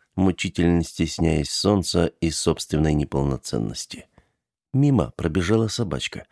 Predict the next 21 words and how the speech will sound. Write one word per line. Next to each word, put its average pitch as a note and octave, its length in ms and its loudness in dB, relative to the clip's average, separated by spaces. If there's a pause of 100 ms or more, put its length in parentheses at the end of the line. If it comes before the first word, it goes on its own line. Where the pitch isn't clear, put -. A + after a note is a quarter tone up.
(280)
У - 80 -2
нее F2 340 4
были D#2+ 260 0
такие D#2+ 520 -2
умные D#2 400 0
глаза, E2+ 540 2 (320)
что - 240 0
мистер B2+ 380 0
Бенедикт G#2+ 640 2
невольно G#2 480 4
потупил D#2+ 600 -2
взгляд. D#2+ 540 -4 (840)
В - 100 -20
кованую E2 480 6
решетку E2+ 540 2
ворот E2 400 4
церковного D#2+ 680 2
кладбища G2+ 720 2
заглянул G#2 560 2
какой-то A2+ 400 -2
ребенок, A2 580 -2